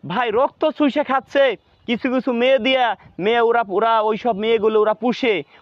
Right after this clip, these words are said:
ওদের ওইখানে রাখে, মাসে বেতন দেয়, আপনাদের দিয়ে লাখ লাখ টাকা হাতিয়ে নিচ্ছে ভাই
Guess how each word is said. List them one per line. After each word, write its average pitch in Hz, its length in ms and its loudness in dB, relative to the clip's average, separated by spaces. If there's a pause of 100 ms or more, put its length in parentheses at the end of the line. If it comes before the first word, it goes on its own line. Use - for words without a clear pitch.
ওদের 202 300 0
ওইখানে 233 340 0
রাখে, 277 440 0 (200)
মাসে 196 320 -2
বেতন 220 440 -2
দেয়, 214 260 0 (220)
আপনাদের 214 560 -2
দিয়ে 269 360 0 (220)
লাখ 220 360 0
লাখ 285 260 0
টাকা 262 260 -2
হাতিয়ে 214 360 -2
নিচ্ছে 240 340 -4
ভাই 233 280 -2